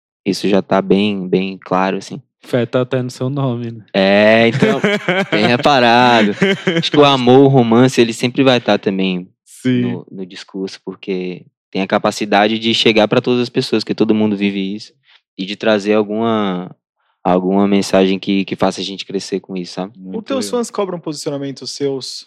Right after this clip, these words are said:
Speaker 3: é, por assuntos polêmicos ou coisas assim?
Speaker 1: Cara, até agora não houve muita cobra-, cobrança em relação a isso. Quando é muito relevante, eu me,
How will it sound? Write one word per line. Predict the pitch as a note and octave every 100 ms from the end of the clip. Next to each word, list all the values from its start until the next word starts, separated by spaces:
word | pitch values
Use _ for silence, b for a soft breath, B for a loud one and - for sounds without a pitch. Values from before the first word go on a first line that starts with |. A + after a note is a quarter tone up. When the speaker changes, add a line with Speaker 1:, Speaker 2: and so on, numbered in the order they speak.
| -
Speaker 3:
é, | C3+ B2 B2
por | - B2 - -
assuntos | C3+ C#3+ C#3
polêmicos | - C#3 B2 D3 C#3+ C3 C3+
ou | C3
coisas | C#3 B2 A#2+
assim? | A#2 - D#3+ F3 _ _ _
Speaker 1:
Cara, | A#3+ F3
até | D3 D3+
agora | C#3 C#3+ D#3 E3 E3
não | - C3 C#3
houve | C#3 C#3 C#3
muita | C3 C3+
cobra-, | B2+ C3 A#2 A2+ -
cobrança | G#2+ G#2+ A2+ A2+
em | A2
relação | G#2+ G#2 - G#2+
a | G2
isso. | A2 -
Quando | - C#3
é | C3
muito | C3 C3
relevante, | B2+ A#2+ G#2+ A2 A2 -
eu | G#2+
me, | A2 A2 G2 F#2